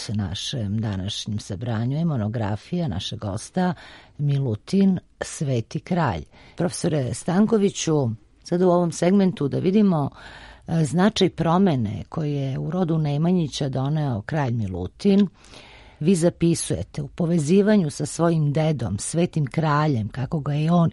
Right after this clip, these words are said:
isključivo nazivao, najviše je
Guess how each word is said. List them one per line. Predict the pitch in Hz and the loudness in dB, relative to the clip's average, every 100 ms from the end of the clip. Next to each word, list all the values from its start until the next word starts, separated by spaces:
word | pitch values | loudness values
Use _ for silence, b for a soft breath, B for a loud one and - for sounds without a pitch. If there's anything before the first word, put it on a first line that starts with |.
| - | 0
isključivo | 135 - - 160 202 226 - 156 104 | -4 -6 0 4 6 4 0 -2 -2
nazivao, | 95 104 104 92 80 76 - B B B B B | -6 -6 -4 -4 -6 -10 -12 B B B B B
najviše | 160 160 180 208 269 - - 202 196 | 2 4 6 4 2 -2 2 4 6
je | 175 | 4